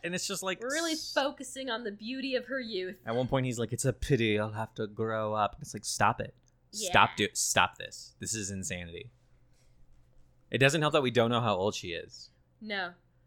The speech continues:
Speaker 2: Part of the thing is we don't know anything about her, which I do think is kind of poetic and great, and we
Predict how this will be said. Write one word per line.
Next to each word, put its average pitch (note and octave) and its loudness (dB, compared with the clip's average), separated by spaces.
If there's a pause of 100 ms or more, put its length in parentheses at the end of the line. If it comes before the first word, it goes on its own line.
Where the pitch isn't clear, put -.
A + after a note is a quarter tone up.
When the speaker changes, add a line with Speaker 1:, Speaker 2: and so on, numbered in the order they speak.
(160)
Speaker 2:
Part E4+ 0
of C#4+ -8
the C4+ -12
thing E4+ -6
is G3 -8
we G#3 -14
don't C3+ -8
know E3 -14
anything G#3 -12
about F4 -4
her, E3+ -10 (260)
which - -20
I E3+ -6
do F3 -18
think F3+ -18
is F3+ -16
kind F#3 -8
of F#3+ -20
poetic C4+ -4
and F3 -12
great, G3+ -2
and D#3 -12 (380)
we B3 -6